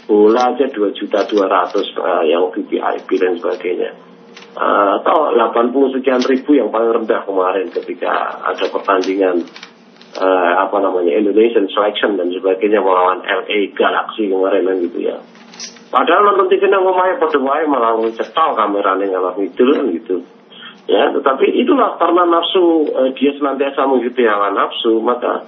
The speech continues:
eh, tidak, tidak menyadari dia mengorbankan, eh, banyak hal yang jauh lebih ber-, ber-, lebih berharga di mata Allah untuk, eh, sekedar memuaskan hawa nafsu tadi, kan gitu. Nah, nama, maka monggo yang seperti itu betul-betul harus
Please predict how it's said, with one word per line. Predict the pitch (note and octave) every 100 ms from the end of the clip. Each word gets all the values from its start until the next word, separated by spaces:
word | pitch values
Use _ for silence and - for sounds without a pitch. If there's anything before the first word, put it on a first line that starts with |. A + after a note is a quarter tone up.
| - - - - -
eh, | - B2+ C3 B2+ B2+ - - - -
tidak, | - C#3+ - -
tidak | D#3+ E3+ D3+
menyadari | F3+ F3+ E3+ F3+ D3 A2+ A2+ -
dia | C#3+ D#3
mengorbankan, | D#3 D3+ D3 C#3 C3 C3+ D3+ C#3+ C3 - - -
eh, | A#2 A#2 - -
banyak | A#2+ B2 D3
hal | - D3+ F3
yang | C3 B2
jauh | B2 C3 B2
lebih | G#2 G#2+
ber-, | A#2 A2+
ber-, | A2 G2 G#2+ - -
lebih | A2+ C3 A#2
berharga | G#2+ G#2 A#2+ E3+ E3+ B2+
di |
mata | G#2+ G2+ - -
Allah | F2 B2 - - - - - -
untuk, | - A#2+ A#2+ C#3 - - -
eh, | - G#2+ - A2 G#2+
sekedar | F#2 A2+ A2 G#2
memuaskan | - G#2+ G#2 G2 G#2 - A#2 G2+
hawa | F2+ F2+
nafsu | F#2+ - G2
tadi, | A2 G#2 F#2+
kan | - F2+ F2+
gitu. | E2+ D#2+ - - - - - - - -
Nah, | F#2+ F#2+
nama, | G#2 C#3+ -
maka | B2 D#3
monggo | F3 F3 D3
yang | B2+
seperti | A2+ - C#3+ D3
itu | -
betul-betul | B2+ A#2+ A2+ A#2+ A2+
harus | A2